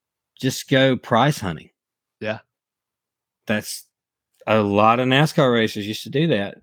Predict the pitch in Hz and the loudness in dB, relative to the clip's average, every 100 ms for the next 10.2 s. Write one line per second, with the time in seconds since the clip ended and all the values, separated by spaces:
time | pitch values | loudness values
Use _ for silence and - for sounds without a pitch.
0 | - 104 92 95 90 87 82 _ _ - | -8 -6 -4 -6 -4 -4 -6 _ _ -12
1 | - 120 147 - 233 - 123 - - 127 | -4 -2 -2 -2 0 2 0 -2 -4 -4
2 | - 131 135 127 117 110 127 185 190 143 | -6 0 2 2 -2 -2 2 2 2 0
3 | 127 110 147 160 - 143 127 117 - 117 | 0 0 0 -2 -2 -4 -2 -6 -8 -2
4 | 123 139 139 139 135 123 - - 156 165 | 2 4 4 2 0 -4 -6 0 2 4
5 | 156 135 139 160 151 123 127 127 135 - | 2 2 4 4 4 0 0 0 0 -4
6 | - 147 139 135 131 127 117 131 135 131 | -8 -6 -6 -6 -4 -4 -2 0 0 -2
7 | 113 127 135 - 135 127 - - 143 135 | 0 0 0 0 0 0 -2 -4 -4 -2
8 | 151 147 - 165 160 - - - 147 131 | -4 -4 -2 -2 -2 -8 -10 2 2 2
9 | - 143 143 143 151 151 151 160 165 165 | 0 0 2 2 2 2 0 -2 0 0
10 | 180 | -2